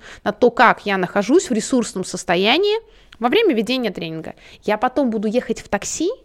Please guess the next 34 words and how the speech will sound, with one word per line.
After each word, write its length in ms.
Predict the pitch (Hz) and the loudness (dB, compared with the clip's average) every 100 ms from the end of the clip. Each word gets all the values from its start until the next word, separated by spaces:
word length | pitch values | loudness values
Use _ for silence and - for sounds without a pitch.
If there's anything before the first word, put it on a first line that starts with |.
| _ _ _ _ _ | _ _ _ _ _
в 140 | - | -4
позе, 300 | 254 254 202 | 4 4 4
вот 100 | 196 | -2
знаешь, 180 | 247 262 | -2 0
вот 80 | 226 | -2
такого 220 | 208 208 | 0 2
вот 180 | 190 - | 2 2
эмбриона, 540 | 208 208 220 196 180 | 2 4 6 4 2
с 80 | 185 | -2
больной 360 | 185 240 269 294 | 2 2 2 2
головой, 580 | 277 277 254 214 254 240 | 2 0 2 4 4 2
с 40 | |
чем-то 380 | - 226 220 226 | -2 -8 -4 -4
еще. 280 | 226 - 247 | -4 -2 -4
То 60 | - - | -4 -12
есть 160 | 247 - | -12 0
тоже 180 | 302 190 | 0 0
так 120 | 202 | -2
не 180 | 196 233 | 0 0
делайте, 440 | 240 226 185 - 285 | 4 6 6 6 6
<laughs> 60 | - | 6
так 80 | 220 | 4
это 140 | 220 | 4
вредно. 420 | 220 262 196 - - - - - - | 4 4 2 -2 -14 -16 -20 -10 2
Но 160 | 285 | 4
в 60 | 269 | 6
моменте, 680 | 285 294 349 453 - - - _ _ _ | 4 4 2 0 -2 -4 -6 _ _ _
ну, 100 | - | -2
если 240 | 240 208 214 | 0 0 -2
совсем 360 | 208 - 202 | -4 -2 -2
уж 120 | 175 - | -2 -4
не 80 | |
крайний 300 | 170 175 175 | -6 -4 -4
состояние, 240 | 180 - | -8 -10